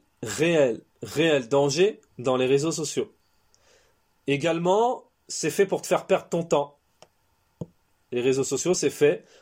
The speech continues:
On parle en général, on parle pas de tout ce qui est religion dans les réseaux sociaux, bien que il y a du, il y a un énorme danger dans tout ce qui est religion dans les réseaux sociaux. Il faut en être conscient.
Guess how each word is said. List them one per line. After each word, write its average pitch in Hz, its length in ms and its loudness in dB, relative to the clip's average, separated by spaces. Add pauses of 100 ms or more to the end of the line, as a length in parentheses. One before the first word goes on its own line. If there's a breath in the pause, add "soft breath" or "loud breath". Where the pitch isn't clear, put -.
On 139 100 0
parle 185 200 2
en 165 80 0
général, 160 460 0
on 123 80 -4
parle 131 200 0
pas - 140 0
de 127 100 -4
tout 151 160 -8
ce - 100 -8
qui 139 220 -4
est 139 80 4
religion 127 520 0
dans 127 120 0
les 120 80 0
réseaux 120 240 0
sociaux, 175 460 0 (400 soft breath)
bien 160 400 -2
que 202 400 2 (420)
il 127 100 -10
y 143 80 4
a 165 80 2
du, 156 220 -10
il 147 60 -4
y 143 40 2
a 139 80 4
un 139 80 0
énorme 170 400 2
danger 156 420 2
dans 139 160 0
tout 180 140 -2
ce - 100 -6
qui 160 160 -2
est 143 40 8
religion 151 500 2
dans 165 100 2
les 156 80 0
réseaux 151 260 2
sociaux. 143 540 -4
Il 123 80 -6
faut 143 160 0
en 139 100 4
être 143 140 0
conscient. 147 480 -4